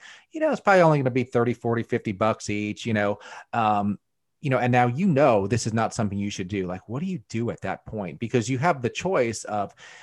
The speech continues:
man, he'll think I'm poor. He'll think I'm, I'm no fun. He'll think,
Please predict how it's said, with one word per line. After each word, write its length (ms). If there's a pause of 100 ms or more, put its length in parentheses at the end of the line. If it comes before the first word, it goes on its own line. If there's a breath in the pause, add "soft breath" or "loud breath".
(180 loud breath)
man, 200
he'll 140
think 240
I'm 220
poor. 420
He'll 200
think 220
I'm, 280
I'm 160
no 120
fun. 600
He'll 180
think, 400